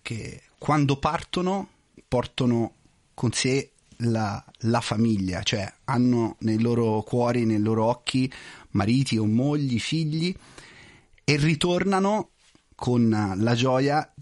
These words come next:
di riabbracciare le loro mogli, i loro mariti e i loro figli, perché quello che hanno vissuto finalmente lo,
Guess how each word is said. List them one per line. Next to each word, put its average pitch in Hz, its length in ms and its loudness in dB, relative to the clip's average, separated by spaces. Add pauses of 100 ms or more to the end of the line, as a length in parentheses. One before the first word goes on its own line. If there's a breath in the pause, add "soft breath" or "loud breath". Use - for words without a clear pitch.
di 123 300 -2
riabbracciare 113 760 -2
le 107 60 -2
loro 110 220 0
mogli, 113 400 2
i 101 60 0
loro 113 220 2
mariti 123 400 2
e - 20 0
i - 20 2
loro 135 220 2
figli, 180 520 -4 (120)
perché - 240 -4
quello 165 260 0
che 160 140 -2
hanno 156 220 2
vissuto 185 680 -2
finalmente 139 640 0
lo, 110 400 -2